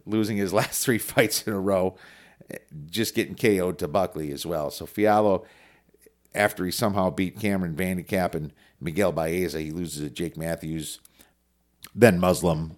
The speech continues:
then Buckley. So, yeah, I, situation where, eh, just feel like Muslim's a little too high, but probably a fight I'm gonna stay away. So,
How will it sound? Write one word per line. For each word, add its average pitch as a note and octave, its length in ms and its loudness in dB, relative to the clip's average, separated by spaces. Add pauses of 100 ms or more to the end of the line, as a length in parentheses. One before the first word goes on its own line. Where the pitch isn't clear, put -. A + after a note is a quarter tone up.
then E2+ 180 -2
Buckley. D2+ 420 -2
So, - 300 4 (340)
yeah, C#3+ 180 8 (100)
I, A#2+ 120 -2 (440)
situation C#3+ 600 8
where, A#2 300 8 (520)
eh, E3+ 240 2 (960)
just - 200 -2
feel D#3 160 8
like A#2+ 220 8 (360)
Muslim's G#2 420 -6
a F2 40 -2
little G#2 280 0
too A2 220 -2
high, A2 240 6
but G2+ 260 -2 (380)
probably C#3 420 2
a G#2 40 4
fight G2 280 2
I'm E2+ 100 -4
gonna E2 140 -6
stay D#2+ 220 -6
away. C2+ 300 -6 (180)
So, G#2+ 380 0